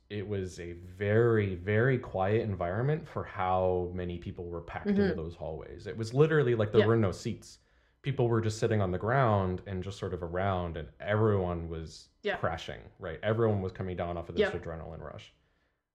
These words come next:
Speaker 1: um, because no one knew what was going on. And I mean, that's,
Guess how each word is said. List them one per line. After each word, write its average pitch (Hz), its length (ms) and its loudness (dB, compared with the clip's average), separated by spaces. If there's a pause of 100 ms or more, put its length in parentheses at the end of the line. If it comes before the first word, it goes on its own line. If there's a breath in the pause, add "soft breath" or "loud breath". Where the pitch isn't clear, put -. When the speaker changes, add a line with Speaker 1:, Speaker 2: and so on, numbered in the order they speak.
Speaker 1:
um, 78 400 -8 (880)
because 87 760 -6 (200)
no 101 200 2
one 117 180 2
knew 92 120 0
what 95 80 -4
was 98 100 -6
going 92 260 -4
on. 107 300 0
And 110 160 -2
I - 20 2
mean, 120 180 4
that's, 117 260 2